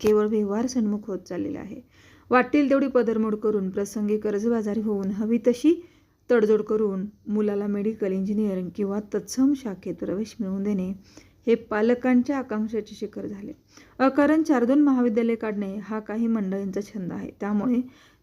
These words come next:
सहज शिक्षण महर्षी पद मिळण्याची शक्यता वाढते. वस्तुतः अनेक राष्ट्रपुरुषांनी शिक्षण प्रसाराचा ध्यास घेतला.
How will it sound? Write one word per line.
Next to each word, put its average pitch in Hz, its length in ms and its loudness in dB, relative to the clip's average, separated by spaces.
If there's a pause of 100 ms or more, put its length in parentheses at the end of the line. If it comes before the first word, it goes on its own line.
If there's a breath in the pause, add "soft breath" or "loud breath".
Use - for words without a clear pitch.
(120)
सहज 285 300 4
शिक्षण 269 300 0
महर्षी 226 380 0
पद 233 260 -2
मिळण्याची 190 380 -2
शक्यता - 460 -12
वाढते. - 340 -12
वस्तुतः 240 460 0
अनेक 233 320 0
राष्ट्रपुरुषांनी 214 760 -4
शिक्षण 196 360 -10
प्रसाराचा 190 440 -8
ध्यास 185 320 -8
घेतला. 202 300 -4